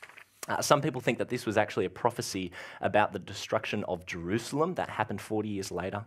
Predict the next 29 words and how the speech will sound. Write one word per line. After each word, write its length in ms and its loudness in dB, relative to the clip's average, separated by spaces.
A 140 -4
D 120 -4
seventy. 500 -8
Uh, 160 -6
at 140 2
one 140 4
level, 260 -6
I 80 -6
think 180 -12
that's 160 -12
partly 320 -8
true. 260 -12
But 160 4
notice 360 6
that 200 6
Jesus, 380 0
he 100 -4
quotes 440 2
Hosea 460 2
ten 400 -4
eight. 300 -8
Um, 100 -16
if 140 -8
you 60 -6
go 100 10
back 220 6
to 100 2
that 220 6
passage, 540 -8